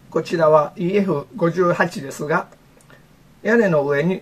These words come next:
もう一枚真鍮板を貼り付けています。これだとか、車体を補強するアングルとかを取り付けるときには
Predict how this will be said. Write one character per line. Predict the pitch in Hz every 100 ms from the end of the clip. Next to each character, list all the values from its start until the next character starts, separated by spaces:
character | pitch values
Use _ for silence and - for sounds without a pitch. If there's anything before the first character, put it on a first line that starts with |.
| -
も | 185 208
う |
一 | 196 -
枚 | 196 131 -
真 | - 165 160
鍮 | 165 160
板 | 147 143
を | 190 220 - -
貼 | 160 180
り |
付 | 185 165
け | 165
て | 120
い |
ま | 120
す。 | - - - - - - - - - - - - -
こ | - 175
れ | 170
だ | 156
と | 147
か、 | 131 165 - -
車 | - 147
体 | - 185
を | 180 180 190
補 | 156 143
強 | 202 190
す | 180 175
る | 185 - - - -
ア | 170
ン | 185
グ | 175
ル | 180
と | 170
か | 170 127 156
を | - - -
取 | 160
り | 160
付 | - 180
け |
る | 143
と | - 120
き | 135
に | 185
は | 190